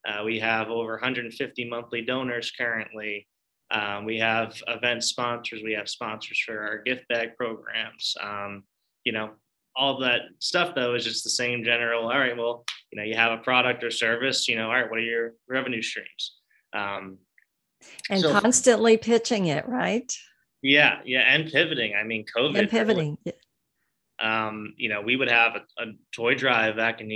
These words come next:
Speaker 1: York just in the month of December. We collect five thousand plus toys. Um, and then covid hit and the hospital says, "Well, we don't want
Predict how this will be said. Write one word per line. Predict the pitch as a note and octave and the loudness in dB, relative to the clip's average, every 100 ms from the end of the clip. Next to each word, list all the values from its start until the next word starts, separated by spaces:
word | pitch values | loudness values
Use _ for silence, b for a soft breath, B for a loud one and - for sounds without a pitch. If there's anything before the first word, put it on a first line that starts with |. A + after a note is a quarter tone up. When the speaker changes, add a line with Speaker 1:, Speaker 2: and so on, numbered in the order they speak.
| A2 | -2
Speaker 1:
York | C3 C3+ - | 0 -2 -6
just | A2 - | -8 -6
in | A2+ | -6
the | G#2+ | -4
month | A2+ A2+ | -4 -4
of | F#2+ | -6
December. | - A2 B2 G#2+ | -4 -2 -4 -6
We | G#2 G#2 | -8 -8
collect | A#2+ A2 - - | -4 -4 -6 -4
five | G#2+ A2 G#2+ | -2 -2 0
thousand | G#2+ A2+ A2 | -2 -2 -6
plus | G#2+ A#2 A2+ | -8 -4 -4
toys. | - A#2+ B2+ G2 - b b b b b G#2+ | -2 -2 -2 -2 -6 b b b b b -2
Um, | G#2+ G#2+ G#2 G2+ - _ B2 | 0 0 -4 -8 -12 _ 0
and | A2 | 0
then | G#2+ G#2 G#2 G#2 - | 2 4 2 0 -2
covid | B2+ B2 | -2 0
hit | A2+ | 0
and | A2 | -2
the | A2 | -2
hospital | A2+ A2+ - | -2 -2 -4
says, | A2+ A#2+ A2 | -4 -4 -2
"Well, | A2 | -2
we | A#2 C#3+ | 4 4
don't | C#3 | 4
want | C#3 C#3+ | 2 2